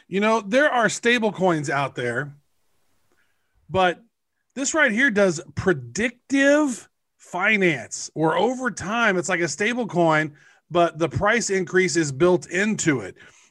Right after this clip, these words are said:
And so really recommend looking into this. But yeah, the whole premise of the project is to tie the valuation of hodl C to time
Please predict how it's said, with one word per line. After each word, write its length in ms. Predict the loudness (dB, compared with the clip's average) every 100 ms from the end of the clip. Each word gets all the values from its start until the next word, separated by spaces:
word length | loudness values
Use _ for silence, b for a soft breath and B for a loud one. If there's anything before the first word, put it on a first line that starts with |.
| _
And 180 | -8 -6
so 420 | 0 4 4 2 b b b -2
really 300 | 2 4 4
recommend 560 | 4 4 2 2 4
looking 260 | 2 2 2
into 200 | 4 4
this. 460 | 4 4 2 -4 -10 b _
But 100 | 0
yeah, 140 | 2 4
the 80 | 4
whole 140 | 4
premise 380 | 4 2 2 2
of 80 | 0
the 80 |
project 580 | 2 4 4 2 0 0
is 140 | -6 -8 -12
to 80 | -8
tie 300 | 0 2 2
the 100 | 0
valuation 640 | 2 2 2 -2 -2 -4
of 80 | -6
hodl 420 | -2 2 4 4
C 580 | 0 0 2 4 4 2 B B B B -14
to 120 | -12
time 840 | -10 -2 0 2 2 2 0 -4